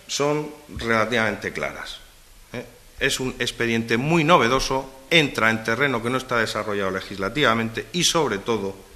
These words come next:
y sobre todo, sin R P T, esto se puede tumbar.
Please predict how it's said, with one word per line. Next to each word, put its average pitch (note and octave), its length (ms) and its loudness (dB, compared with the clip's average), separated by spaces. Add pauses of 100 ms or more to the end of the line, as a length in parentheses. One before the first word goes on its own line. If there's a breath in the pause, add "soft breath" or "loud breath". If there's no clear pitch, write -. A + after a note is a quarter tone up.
(300)
y D3 80 -4
sobre G2 260 -4
todo, F#2 260 -6 (380 loud breath)
sin C3+ 260 0
R A2 220 2
P G2+ 140 -4
T, E3 320 -2 (340)
esto D3 500 -6
se G#2 200 -6
puede C3+ 320 -2
tumbar. - 720 -12